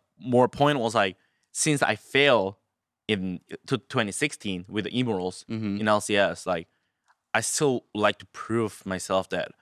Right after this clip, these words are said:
Speaker 1: I'm, I can be still good at L C S.
Speaker 2: Okay.
Speaker 1: And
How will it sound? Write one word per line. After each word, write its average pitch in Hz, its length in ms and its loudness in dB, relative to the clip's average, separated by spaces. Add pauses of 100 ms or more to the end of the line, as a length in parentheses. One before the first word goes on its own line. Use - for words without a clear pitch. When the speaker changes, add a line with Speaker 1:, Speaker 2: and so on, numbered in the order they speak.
(300)
Speaker 1:
I'm, 95 340 -2 (140)
I 104 80 2
can 107 260 -8
be 90 100 -6
still - 280 -2
good 92 180 -4
at 82 120 -8
L 80 140 -8
C - 180 -14
S. - 300 -20
Speaker 2:
Okay. 95 280 -6 (240)
Speaker 1:
And 95 400 -4